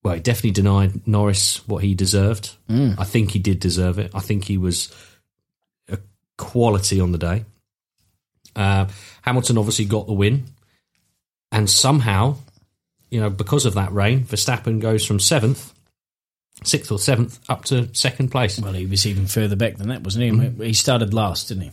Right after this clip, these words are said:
Speaker 1: You are, yes, yeah.
Speaker 2: So he, uh, that's a, that's a whopping, a whopping increase of places there. I think, did Vettel do it in twenty nineteen? Something like that I saw the other day. Twenty eighteen, did he make a
Speaker 1: At Russia?
Speaker 2: So, well, I don't know if it was there.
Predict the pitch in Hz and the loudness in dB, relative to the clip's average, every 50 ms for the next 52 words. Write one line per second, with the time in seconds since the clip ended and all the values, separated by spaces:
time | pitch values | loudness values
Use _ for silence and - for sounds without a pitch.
0 | - - 190 175 156 117 101 95 98 104 92 95 - - 101 87 85 - - - | -4 0 2 2 2 2 0 0 0 0 -2 -2 -4 -4 -4 -4 -4 -2 -2 0
1 | 117 107 98 101 107 107 107 107 107 107 107 98 98 - - - - _ _ _ | 0 0 2 2 2 2 2 2 2 2 0 -2 -2 -6 -12 -20 -20 _ _ _
2 | _ _ _ - 120 113 - - 117 107 107 123 113 - 117 110 107 113 113 101 | _ _ _ -2 0 0 2 0 0 0 0 0 0 2 0 0 0 -2 -2 -2
3 | - 120 117 107 95 - - - _ _ _ _ _ _ _ _ _ _ _ _ | 0 0 2 0 0 -4 -8 -18 _ _ _ _ _ _ _ _ _ _ _ _
4 | _ _ _ _ - - 107 113 107 98 117 113 113 107 101 - 113 110 - - | _ _ _ _ -6 -2 -2 0 0 0 0 0 0 0 0 0 0 0 2 0
5 | 101 98 117 110 98 - 107 95 107 117 117 113 110 139 147 139 104 101 139 131 | 0 0 0 0 0 0 0 0 0 2 2 2 0 0 -2 -4 -6 -6 -4 -2
6 | 131 113 104 - - 156 139 - 147 139 123 131 135 139 131 135 - - _ _ | -2 -2 -4 -2 -2 -2 0 0 0 0 2 2 2 2 0 -2 -6 -18 _ _
7 | _ _ - 135 127 - - 143 139 127 127 127 131 127 131 127 - 139 139 139 | _ _ -4 -4 -4 -2 0 0 2 2 2 2 4 2 2 2 2 2 2 2
8 | 135 - - - _ _ _ _ _ _ _ _ - 139 123 127 131 127 127 131 | 0 -2 -4 -12 _ _ _ _ _ _ _ _ -8 -8 -6 -4 -4 -4 -4 -4
9 | 139 143 - - _ _ - 117 113 - - 127 120 123 123 120 120 120 127 131 | -6 -8 -10 -14 _ _ -8 -6 -6 -4 -2 -2 0 0 0 0 2 2 2 0
10 | 131 - - - _ _ _ _ _ - - - 139 131 127 127 127 123 - 139 | 0 -2 -8 -20 _ _ _ _ _ -18 -6 0 2 4 4 4 4 4 4 2
11 | 135 135 131 - - - _ _ _ _ - 117 120 117 120 120 107 - 127 117 | 2 2 0 -2 -8 -18 _ _ _ _ -2 0 2 2 2 2 0 0 -2 -2
12 | 98 - - 123 120 107 123 127 123 - 156 147 - - - _ _ _ _ _ | -2 -2 -2 0 0 2 2 0 2 0 -2 -2 -4 -8 -20 _ _ _ _ _
13 | - - - - - 143 139 - 131 123 110 104 104 104 107 110 110 113 113 - | -14 -8 -4 -2 -2 -2 -2 -2 -2 0 0 2 2 2 4 4 4 4 4 2
14 | - 117 113 107 - - 120 120 123 | 0 -2 -2 -2 0 0 0 0 0